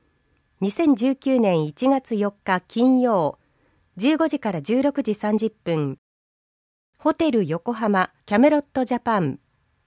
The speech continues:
西区北幸一の十一の三。区内在住在勤の人、三千五百円、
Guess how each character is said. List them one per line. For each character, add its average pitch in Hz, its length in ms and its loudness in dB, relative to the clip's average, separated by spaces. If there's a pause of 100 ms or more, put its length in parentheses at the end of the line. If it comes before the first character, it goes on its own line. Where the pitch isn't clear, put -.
(200)
西 220 220 -4
区 202 200 -2
北 - 260 -4
幸 170 520 -2 (200)
一 311 260 -2
の 277 120 4
十 247 260 0
一 247 260 2
の 165 120 0
三。 147 440 -4 (1000)
区 320 140 2
内 294 240 4
在 233 260 0
住 226 360 0
在 220 240 0
勤 240 200 0
の 214 120 0
人、 - 340 -6 (880)
三 294 260 2
千 277 220 0
五 170 80 -2
百 240 300 -4
円、 165 320 0